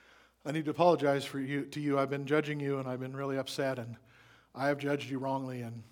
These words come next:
I'm here to ask your forgiveness." And he said, this man said, "No, no, you have not judged me. No, you have not judged me wrongly. No."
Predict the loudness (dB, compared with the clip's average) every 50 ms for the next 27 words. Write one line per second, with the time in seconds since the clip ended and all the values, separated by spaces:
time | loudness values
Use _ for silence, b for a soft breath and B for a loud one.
0 | b b b b b b _ _ _ _ _ _ _ _ _ _ _ _ -20 -20
1 | _ _ _ _ _ _ _ _ -14 -10 -8 -6 -4 -2 0 -2 -2 -2 -6 -8
2 | -8 -6 -4 -4 -4 -4 -4 -6 -10 -12 -12 -10 -10 -8 -6 -6 -6 -6 -6 -6
3 | -8 -6 -6 -6 -6 -8 -8 -10 -6 0 4 4 4 4 2 -2 -2 2 4 4
4 | 4 4 2 0 -2 0 0 0 0 0 0 0 2 2 2 2 0 -2 -6 -6
5 | -6 -6 -10 b b b b b b b b b _ 0 2 2 2 4 2 2
6 | 0 2 2 0 0 2 0 0 0 -2 -2 -2 -2 -2 -2 -4 -4 -6 -8 -6
7 | -4 -4 -4 -4 -6